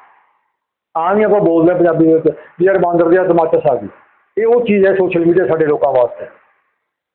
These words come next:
ਤੇ ਇਹਨਾਂ ਦੇ ਹੱਥਾਂ 'ਚ ਮਾਚਸਾਂ ਆ ਗਈਆਂ, ਤੇ ਹੁਣ ਇਹ ਪਤਾ ਨਹੀਂ, ਅਹ, ਕਿੱਦਾਂ ਉਹਨੂੰ ਮਤਲਬ ਜਿਹੜਾ ਜਿੱਦਾਂ, ਜਿੱਦਾਂ ਯੂਜ਼ ਕਰ ਰਹੇ ਨੇ ਇਹ ਲੋਕ। ਤਾਂ ਉਹ ਸਾਰਾ ਕੁਛ ਇਹਦਾ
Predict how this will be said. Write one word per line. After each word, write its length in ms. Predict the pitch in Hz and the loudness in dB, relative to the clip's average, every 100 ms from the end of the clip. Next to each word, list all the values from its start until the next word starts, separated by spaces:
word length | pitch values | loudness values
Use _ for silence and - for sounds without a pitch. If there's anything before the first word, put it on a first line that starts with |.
| _ - | _ -8
ਤੇ 80 | 160 | -2
ਇਹਨਾਂ 180 | 208 233 | -2 0
ਦੇ 60 | |
ਹੱਥਾਂ 260 | 175 175 196 | -2 -2 -2
'ਚ 60 | |
ਮਾਚਸਾਂ 380 | 196 175 170 185 | 0 -2 -2 -2
ਆ 100 | 185 | 0
ਗਈਆਂ, 320 | 170 190 190 | 0 0 0
ਤੇ 380 | 185 - _ - | -4 -12 _ -6
ਹੁਣ 180 | 160 185 | -2 -2
ਇਹ 120 | 190 | -2
ਪਤਾ 200 | 190 196 | -2 -2
ਨਹੀਂ, 300 | 196 185 185 | 0 -2 -2
ਅਹ, 520 | - _ _ - 175 | -10 _ _ -4 -2
ਕਿੱਦਾਂ 320 | 170 180 160 185 | -2 -4 -2 0
ਉਹਨੂੰ 220 | 180 175 | 0 2
ਮਤਲਬ 520 | 165 175 175 - 151 | 2 2 2 -2 0
ਜਿਹੜਾ 160 | 170 165 | 0 2
ਜਿੱਦਾਂ, 480 | 160 165 170 160 | 0 2 2 2
ਜਿੱਦਾਂ 300 | 147 160 175 | 0 0 0
ਯੂਜ਼ 280 | 165 165 156 | 2 2 0
ਕਰ 140 | 170 160 | -4 -2
ਰਹੇ 140 | 170 | 0
ਨੇ 100 | 165 | 2
ਇਹ 140 | 139 | 0
ਲੋਕ। 240 | 139 120 - _ _ _ _ _ _ _ _ _ _ _ _ _ - | 0 -2 -4 _ _ _ _ _ _ _ _ _ _ _ _ _ -8
ਤਾਂ 280 | 175 175 175 - _ - | -2 -2 -2 -10 _ -4
ਉਹ 140 | 220 | -2
ਸਾਰਾ 320 | - 175 202 208 | -2 -2 0 0
ਕੁਛ 220 | 196 185 | 0 0
ਇਹਦਾ 320 | 180 170 | 2 2